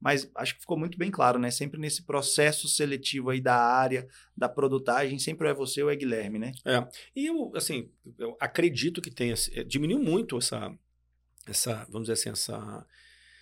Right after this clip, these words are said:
Speaker 2: é, esse índice,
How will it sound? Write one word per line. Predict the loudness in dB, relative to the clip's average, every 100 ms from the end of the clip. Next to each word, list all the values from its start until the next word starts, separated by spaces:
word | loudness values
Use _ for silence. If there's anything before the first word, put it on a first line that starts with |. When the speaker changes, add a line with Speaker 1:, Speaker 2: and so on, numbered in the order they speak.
| _ _ _ _ _
Speaker 2:
é, | -18 -16 -14 -8
esse | -2 0 2 2 0 -2 _ -20 _ _ -12 -2
índice, | -2 0 -2 -4